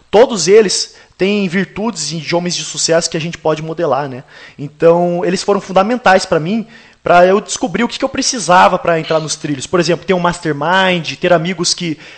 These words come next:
é, a força do meio me influenciando. Uma coisa que o Edward sempre fala nas apresentações, "Você é a média das cinco pessoas que você mais convive."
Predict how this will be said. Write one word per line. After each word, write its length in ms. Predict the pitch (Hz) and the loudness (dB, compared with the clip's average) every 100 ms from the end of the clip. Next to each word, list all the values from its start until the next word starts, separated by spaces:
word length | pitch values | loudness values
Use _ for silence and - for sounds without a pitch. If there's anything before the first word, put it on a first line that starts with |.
| - 143 | -12 -2
é, 180 | 165 - | -2 0
a 140 | 160 | -2
força 380 | - 214 233 240 | 4 4 4 2
do 120 | 170 | -4
meio 300 | 156 175 202 | 0 0 0
me 80 | 170 | -2
influenciando. 760 | 156 160 - - 175 202 185 - - - | -6 -6 -4 0 2 2 -2 -10 -18 -6
Uma 120 | 160 | -2
coisa 280 | 185 185 - | 2 2 0
que 180 | 175 180 | 0 2
o 180 | 165 | 2
Edward 260 | 180 170 160 | 2 0 -2
sempre 160 | 185 - | -8 0
fala 220 | 165 165 | 0 0
nas 140 | 160 | -4
apresentações, 600 | 160 151 151 139 170 175 | -6 -6 -8 -8 -6 -6
"Você 520 | 131 147 - 170 180 | -4 -4 -4 0 2
é 80 | 240 | 4
a 80 | 220 | 4
média 340 | 160 180 226 214 | 4 2 0 -2
das 100 | - | -4
cinco 200 | 226 - | -6 0
pessoas 340 | 220 - 202 | 0 2 -2
que 80 | - | -2
você 140 | 214 | -4
mais 200 | 196 185 | -2 -4
convive." 360 | 226 190 196 | -4 -4 -4